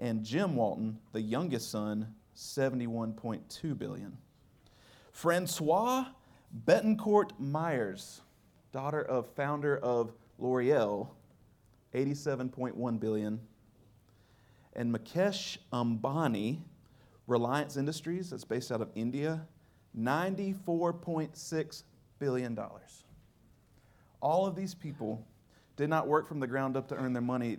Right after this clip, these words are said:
They were heirs to this fortune because they were children of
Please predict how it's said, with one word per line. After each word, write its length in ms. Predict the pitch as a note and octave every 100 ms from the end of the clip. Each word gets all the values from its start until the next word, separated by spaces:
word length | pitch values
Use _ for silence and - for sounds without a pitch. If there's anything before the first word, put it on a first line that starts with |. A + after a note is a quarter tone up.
| A2
They 420 | B2+ D3 E3+ F3 F3 - -
were 220 | - A#2 -
heirs 580 | B2 C#3+ D3 B2+ A2+ A2+
to 100 | -
this 160 | A#2 A2+
fortune 480 | - A2+ A2+ A2 G#2+ -
because 640 | A2+ - C#3 B2 A#2 G#2+ - - - -
they 140 | A#2+
were 140 | A2
children 720 | A2 - D3+ C3 A#2+ A2+ A2 A2+ -
of 320 | A#2+ A2